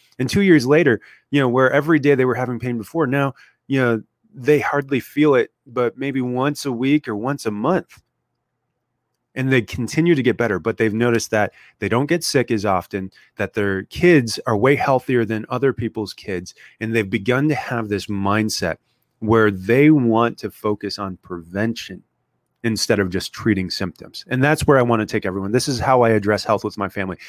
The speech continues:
That's why when you look back into a retrospective study of chiropractors' families versus medical doctors' families, chiropractors' families have far less illness, take far less drugs, have far less medical bills.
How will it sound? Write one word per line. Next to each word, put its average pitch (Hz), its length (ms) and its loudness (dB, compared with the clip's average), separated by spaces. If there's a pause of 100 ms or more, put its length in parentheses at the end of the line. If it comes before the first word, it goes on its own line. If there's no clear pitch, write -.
(120)
That's 135 160 -2
why 147 80 4
when 127 160 0
you 113 140 0
look 131 240 2
back 117 240 2
into 110 160 0
a 98 40 2
retrospective 117 720 -2
study 101 360 -6 (340)
of 110 260 -2
chiropractors' 135 720 0
families 110 340 -4
versus 98 260 -6
medical 123 380 -2
doctors' 104 380 -6
families, 95 340 -10 (420)
chiropractors' 127 640 -2
families 101 360 -6 (400)
have 107 200 -2
far 143 300 2
less 143 240 4
illness, 104 460 -6 (260)
take 107 200 -2
far 139 280 2
less 139 180 2
drugs, 101 320 -2
have 104 200 -6
far 123 260 -4
less 120 220 -2
medical 104 440 -6
bills. 87 320 -8